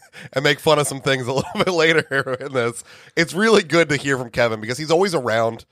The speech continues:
He's a huge part of this donor. Maryland football would be nowhere near what it is without Kevin Plank. Frankly, we'd still be in the A C C without Kevin Plank existing with Under Armour. Uh, so it's awesome to see more of, like, a vocal,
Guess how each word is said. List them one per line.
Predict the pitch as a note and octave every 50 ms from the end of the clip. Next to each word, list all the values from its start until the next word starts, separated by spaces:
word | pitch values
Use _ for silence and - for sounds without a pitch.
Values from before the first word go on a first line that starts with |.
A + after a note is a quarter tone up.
| _ _ _ _
He's | - C3
a | B2
huge | B2 - - F3 G3 G3+ G#3 - -
part | - - D3+ D3+
of | D3 C#3
this | C3+ B2
donor. | - C3+ B2 B2+ B2+ B2 B2 A#2+ A2 - _ _ _ _ _ _ _
Maryland | C3+ D#3+ F3+ F#3+ F#3+ F3 D#3+
football | - E3+ E3+ - D3+ C#3+ C#3+
would | C3 C#3 C3
be | A#2+ C3+ C3 B2
nowhere | B2 C3 C#3 D3 C#3+ D3 C#3+ C#3 C3+
near | C3 C3 C3+ C3+ C3
what | B2 C3 B2
it | A#2+ A#2+
is | B2 B2 A#2+
without | A2 A2 - A#2+ A#2 A#2+ A#2
Kevin | - B2 A2+ A2 A2
Plank. | G2+ - A2+ A2 A2 G2 - - - _ _
Frankly, | - E3+ F3+ G3+ F3+ E3
we'd | D3+ D3 -
still | - F#3+ F3
be | D3 D3
in | C#3
the | B2+ B2+
A | B2 A#2+
C | A2+ - C3 A2+
C | - - A#2 G#2+ F#2+ F2 - _
without | - G#2+ G2+ G#2+ G#2 F#2+
Kevin | - A#2 G#2+ G#2 G2+
Plank | - - G#2 G#2 G2+ -
existing | G2+ G#2 A2 A2 G#2 - G#2+
with | G2+ G2
Under | G2+ G2+ G2 G2 F#2+
Armour. | F#2+ F#2+ F2+ F#2 F#2 G2 - _ - - _ _ _ _ _
Uh, | - A2 A2+ A#2 A2+ A#2
so | - - - D3+ C#3 C3 B2+ B2 A#2 - _ _ _ _ _ _ -
it's | C3 C#3 - -
awesome | C3 C#3 D3+ D#3+ D#3+ - D#3+ D3+
to | C#3
see | - - - D3+ D3
more | C3+ C3 B2 B2+ C3+
of, | C3+ A#2+
like, | B2 A#2 -
a | A2+
vocal, | G2+ F#2+ A2 A2 A2+ - - A2+ A2 A2 A2 G#2+ - _